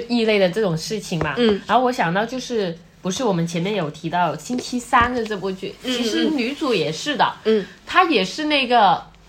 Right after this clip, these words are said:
Speaker 1: 唯一的，在学校里。
Speaker 2: 嗯。嗯。
Speaker 1: 就好像她，呃，对彩色过敏，
Speaker 2: 嗯。
Speaker 1: 她只能黑白，然后她的，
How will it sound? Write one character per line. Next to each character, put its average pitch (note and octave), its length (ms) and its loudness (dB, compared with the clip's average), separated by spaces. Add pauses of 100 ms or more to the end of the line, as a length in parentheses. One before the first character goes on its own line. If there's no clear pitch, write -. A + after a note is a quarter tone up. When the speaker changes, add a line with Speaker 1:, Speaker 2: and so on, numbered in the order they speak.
(360)
Speaker 1:
唯 F3+ 180 2
一 C4 240 2
的， F3+ 360 4
在 F3 140 4
学 F3+ 180 2
校 G#3 220 4
里。 D#3+ 260 -2
Speaker 2:
嗯。 G3+ 180 4
嗯。 E3 60 -6 (140)
Speaker 1:
就 D#4 140 2
好 A3+ 160 6
像 C#4 180 2
她， C4+ 360 6 (480)
呃， F#3 200 4
对 C4 160 0
彩 D#3 220 -2
色 A3 280 0
过 G#3+ 220 2
敏， E3+ 220 -4 (180)
Speaker 2:
嗯。 G#3 140 2
Speaker 1:
她 C4+ 100 6
只 G3 160 0
能 F3 300 0 (200)
黑 B3 200 2
白， D#3 300 2
然 F3 100 0
后 A#3+ 140 8
她 B3+ 200 4
的， G3+ 360 4